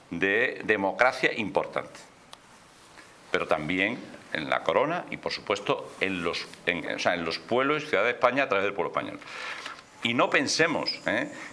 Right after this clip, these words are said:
que saltándonos la ley, sea en el Congreso, ¿eh? el tal Galindo este, ¿no? el, el letrado mayor de, de la Cámara, que, le, que cambia de un día para otro lo que haga falta porque le va en ello mucho, ¿no? y, y to-, subidas salariales, prebendas, todo esto,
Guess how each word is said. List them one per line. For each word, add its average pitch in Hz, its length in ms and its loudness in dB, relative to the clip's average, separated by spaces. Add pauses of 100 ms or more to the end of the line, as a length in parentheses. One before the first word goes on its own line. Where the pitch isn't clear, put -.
(120)
que 95 240 2
saltándonos 156 640 6
la 143 100 6
ley, 147 240 4 (160)
sea - 260 4
en 131 60 6
el 131 60 2
Congreso, 143 460 2 (440)
¿eh? - 160 0 (220)
el 69 400 -4
tal 196 240 8
Galindo 104 400 4
este, - 240 0
¿no? 127 180 2
el, 95 300 -2 (160)
el 80 200 -2
letrado 104 360 2
mayor 107 380 2
de, 110 280 2 (160)
de 104 100 4
la 110 140 6
Cámara, 131 460 4 (200)
que, 82 100 2
le, 87 180 6 (160)
que 104 160 6
cambia 127 320 6
de 98 80 0
un 120 100 0
día 139 200 6
para 131 140 8
otro 127 200 0
lo 90 80 2
que 120 80 8
haga 127 120 8
falta 123 380 6
porque 85 460 2
le 87 140 4
va 113 180 8
en 117 60 0
ello 120 180 4
mucho, 160 320 2
¿no? 170 240 2
y, 78 300 -4
y 78 60 -4
to-, 110 200 2
subidas 95 400 0
salariales, 143 800 6
prebendas, 139 720 4
todo 123 200 4
esto, 190 320 -2